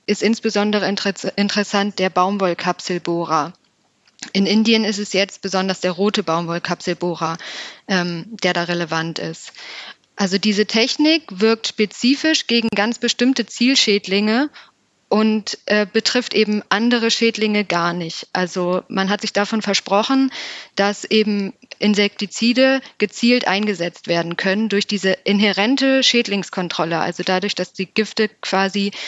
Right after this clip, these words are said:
der Pflanze innewohnend sind. Somit hat man sich dann eben auch versprochen, dass der Pestizid- und Insektizideinsatz verringert werden kann.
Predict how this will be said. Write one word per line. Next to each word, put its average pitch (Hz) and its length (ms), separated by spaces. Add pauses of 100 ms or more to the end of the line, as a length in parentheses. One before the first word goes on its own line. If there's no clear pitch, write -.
(220)
der 196 120
Pflanze 208 340
innewohnend 175 720
sind. 160 460 (580)
Somit 202 280
hat 220 140
man 208 100
sich 208 120
dann 202 120
eben 190 140
auch 202 180
versprochen, 208 560
dass 190 200
der 180 360 (260)
Pestizid- 202 680
und 196 120
Insektizideinsatz 220 1160 (240)
verringert 247 480
werden 254 240
kann. 254 400